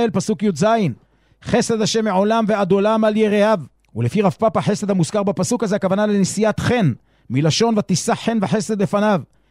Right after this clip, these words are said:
האמור במגילת אסתר, ודייק כך מזה שנאמר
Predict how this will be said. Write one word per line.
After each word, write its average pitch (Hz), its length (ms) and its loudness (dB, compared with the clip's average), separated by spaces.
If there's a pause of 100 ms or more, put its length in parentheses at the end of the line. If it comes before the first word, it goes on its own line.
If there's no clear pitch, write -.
(160)
האמור 202 360 0
במגילת 202 480 0
אסתר, 180 360 0 (340)
ודייק 156 420 2
כך 214 160 0
מזה 185 260 0
שנאמר 214 600 0